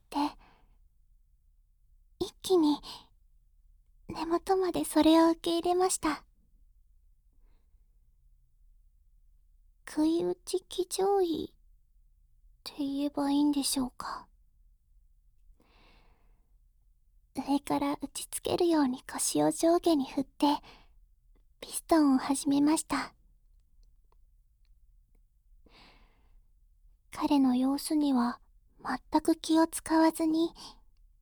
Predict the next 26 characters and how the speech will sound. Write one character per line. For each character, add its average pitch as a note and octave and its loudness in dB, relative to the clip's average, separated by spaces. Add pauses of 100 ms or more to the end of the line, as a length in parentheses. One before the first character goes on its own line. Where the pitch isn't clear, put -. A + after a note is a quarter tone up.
(520)
最 - -6
初 E4 -2
か F4 -2
ら F#4 -2 (560)
全 D4 0
力 - -2
で D#4 -6 (720)
パ - -4
ン - -16
パ D4+ -2
ン - -8
パ F#4 0
ン - -8
パ G4+ -2
ン A4 2
っ A#4+ -8 (840)
て。 - -10 (4000)
彼 - -4
が C4+ -6
暴 C#4+ -2
れ D4 -4
て - -4 (1000)
何 D4+ 0
か - -6
言 B3+ 0
っ - -10